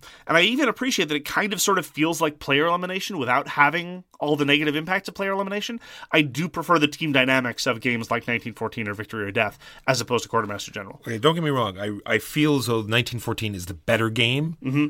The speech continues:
Speaker 2: but I like Quartermaster General just for the accessibility. Like, the multi-purpose cards in nineteen fourteen are amazing, and the, the sacrifice you have to make with your cards, like the,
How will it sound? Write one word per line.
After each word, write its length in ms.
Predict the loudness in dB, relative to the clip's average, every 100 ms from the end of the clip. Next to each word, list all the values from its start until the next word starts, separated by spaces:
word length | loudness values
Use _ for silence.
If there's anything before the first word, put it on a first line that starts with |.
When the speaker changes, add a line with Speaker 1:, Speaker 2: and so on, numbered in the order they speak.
| 0
Speaker 2:
but 100 | 2
I 60 | 6
like 200 | 6 4
Quartermaster 440 | 4 4 4 2
General 200 | 2 2
just 160 | 2 -2
for 100 | -4
the 60 | -2
accessibility. 680 | 0 0 0 0 0 -4 -6
Like, 220 | -6 -4
the 80 | -2
multi-purpose 720 | 6 6 4 2 2 2 0
cards 600 | 4 6 6 2 -4 -8 -2
in 100 | 2
nineteen 320 | 4 2 0
fourteen 580 | 0 -2 0 -2 -2 -4 -2
are 80 |
amazing, 560 | 0 2 2 2 0 -2 -6 -18 -18 -18 -4
and 360 | 0 0 -2 0
the, 440 | 2 2 0 -2 -8 _ _
the 100 | -4
sacrifice 680 | 2 2 2 0 0 0 0
you 60 | -4
have 120 | -4
to 60 |
make 200 | -6 -6
with 100 | -6
your 80 | -8
cards, 460 | -4 -2 -2 -4 -6
like 180 | -8 -6
the, 300 | -6 -6